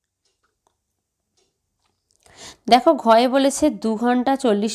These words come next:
মিনিট তিরিশ সেকেন্ডের সঙ্গে এক ঘন্টা কুড়ি মিনিট পঁয়ত্রিশ সেকেন্ড যোগ করলে তোমার হবে, আহ, পঁয়ষট্টি সেকেন্ড, কারণ প-, তিরিশের সঙ্গে পঁয়ত্রিশ যোগ করলে পঁয়ষট্টি সেকেন্ড, কুড়ির সঙ্গে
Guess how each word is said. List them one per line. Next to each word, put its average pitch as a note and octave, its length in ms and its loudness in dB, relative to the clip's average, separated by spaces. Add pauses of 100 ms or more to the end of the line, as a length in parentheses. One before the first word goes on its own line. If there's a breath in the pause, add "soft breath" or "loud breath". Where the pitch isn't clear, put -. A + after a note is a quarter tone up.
মিনিট B3 260 -2
তিরিশ G#3 280 -6
সেকেন্ডের A#3 400 -6
সঙ্গে B3 260 -2
এক G3+ 160 0
ঘন্টা A3 340 -4
কুড়ি G#3+ 280 -6
মিনিট A3+ 280 -4
পঁয়ত্রিশ G3 380 -4
সেকেন্ড A#3+ 300 -4
যোগ G3+ 160 0
করলে G#3+ 240 -4
তোমার A#3+ 260 -2
হবে, A3+ 320 2
আহ, - 1000 -4 (120)
পঁয়ষট্টি A#3 640 -2 (120)
সেকেন্ড, A#3+ 420 0 (300)
কারণ A3+ 260 2
প-, A3+ 220 -8
তিরিশের A3 360 -6
সঙ্গে B3+ 240 -2
পঁয়ত্রিশ A3+ 540 -4
যোগ A3 200 0
করলে A#3 260 -2
পঁয়ষট্টি G#3 480 -2
সেকেন্ড, C#4 400 0 (540 soft breath)
কুড়ির B3 280 -2
সঙ্গে C4+ 380 0